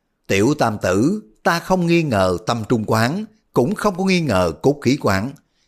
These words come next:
nhưng mà người như vậy thật sự sẽ hành động đoan chính, xứng với cái danh xưng quân tử sao?" Hừ, chuyện cười. Kẻ ngu trung lấy cái danh trung để mà làm chủ ngụy trang, làm phai mờ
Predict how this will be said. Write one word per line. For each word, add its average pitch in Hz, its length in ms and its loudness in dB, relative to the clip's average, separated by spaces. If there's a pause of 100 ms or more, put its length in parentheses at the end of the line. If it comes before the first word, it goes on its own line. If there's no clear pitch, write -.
nhưng 175 260 0
mà 95 280 0
người 101 180 2
như 123 200 -2
vậy 104 300 0 (260)
thật 113 200 -4
sự 107 360 2 (180)
sẽ 127 360 -2
hành 95 200 -4
động 87 280 -2
đoan 107 240 2
chính, 151 260 0 (340)
xứng 175 380 0
với 180 100 2
cái 151 140 -4
danh 113 200 2
xưng 110 320 0
quân 120 200 2
tử 117 280 0
sao?" 107 240 -2 (320)
Hừ, - 140 2 (440)
chuyện 95 300 0
cười. 98 280 4 (720)
Kẻ 110 260 2
ngu 139 300 2
trung 127 300 2 (180)
lấy 135 220 2
cái 170 180 -4
danh 123 180 2
trung 117 320 2 (140)
để 117 180 2
mà 185 120 -2
làm 101 260 0
chủ 101 280 2
ngụy 90 260 0
trang, 104 300 -2 (340)
làm 123 340 -2
phai 165 220 -2
mờ 92 280 0